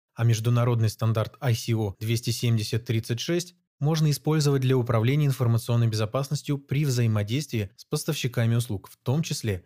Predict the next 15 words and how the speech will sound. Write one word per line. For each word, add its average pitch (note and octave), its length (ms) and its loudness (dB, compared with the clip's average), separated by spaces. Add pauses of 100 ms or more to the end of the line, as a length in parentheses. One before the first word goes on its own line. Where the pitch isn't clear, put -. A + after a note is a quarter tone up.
(140)
и B2+ 80 -6
с - 60 -10
провайдерами C3+ 720 0
облачных A2+ 480 0
сервисов, G2 460 -4 (220)
руководствуясь C3+ 880 -2
I B2+ 140 2
C - 180 -2
O A#2 100 2
двести G#2+ 300 -4
семьдесят G#2 460 -4
тридцать G#2 340 -8
шесть D#3+ 380 -6
тире A2+ 240 0
четыре D#3 540 -2